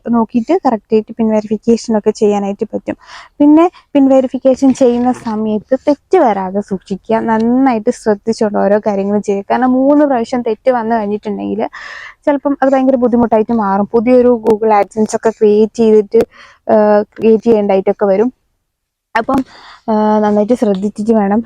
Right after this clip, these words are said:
എല്ലാവരും ചെയ്യാനായിട്ട്. പിന്നെ, ഏർ, അത് അറിയാത്തതാണെങ്കിൽ ഒരുപാട് വീഡിയോസൊക്കെ നമുക്ക് YouTube-ൽ അവൈലബിൾ ആയിട്ടുണ്ട്. അപ്പം അതൊക്കെ നോക്കിയിട്ട് കറക്റ്റായിട്ട് എല്ലാവരും ചെയ്യാം. പിന്നെ അതുപോലെ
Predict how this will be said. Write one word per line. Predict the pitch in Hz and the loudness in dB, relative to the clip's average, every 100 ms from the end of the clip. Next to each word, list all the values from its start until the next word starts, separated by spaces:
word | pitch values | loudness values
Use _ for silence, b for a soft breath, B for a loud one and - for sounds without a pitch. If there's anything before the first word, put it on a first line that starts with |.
| - | -2
എല്ലാവരും | 202 190 202 226 | -2 0 0 0
ചെയ്യാനായിട്ട്. | 202 190 202 202 185 - 254 | 0 0 0 0 -4 -2 -2
പിന്നെ, | 269 277 359 | 0 2 2
ഏർ, | 427 370 233 233 233 220 | 0 -4 -2 2 2 0
അത് | 220 | 0
അറിയാത്തതാണെങ്കിൽ | 240 233 226 226 226 262 240 233 220 233 | 0 2 2 2 2 0 0 -2 -2 0
ഒരുപാട് | 247 220 226 226 240 254 | -2 2 0 2 2 0
വീഡിയോസൊക്കെ | 233 226 240 226 - | 0 2 0 -4 -8
നമുക്ക് | 226 220 | -6 -4
YouTube-ൽ | 220 226 220 | -4 -4 -2
അവൈലബിൾ | 220 208 208 208 226 | -2 0 -2 -2 -2
ആയിട്ടുണ്ട്. | 214 220 208 214 - B B B B | -2 -4 -4 -8 -10 B B B B
അപ്പം | - 214 | -6 -2
അതൊക്കെ | 202 196 233 | -2 -2 -4
നോക്കിയിട്ട് | 233 - 208 220 208 | -4 -6 -8 -4 -4
കറക്റ്റായിട്ട് | 202 _ 208 - | -6 _ -2 0
എല്ലാവരും | 196 196 202 214 | 0 0 0 -2
ചെയ്യാം. | 214 190 196 247 - B B B B B B B - | 0 2 2 0 -2 B B B B B B B -2
പിന്നെ | 320 | 2
അതുപോലെ | 320 294 285 | 4 4 2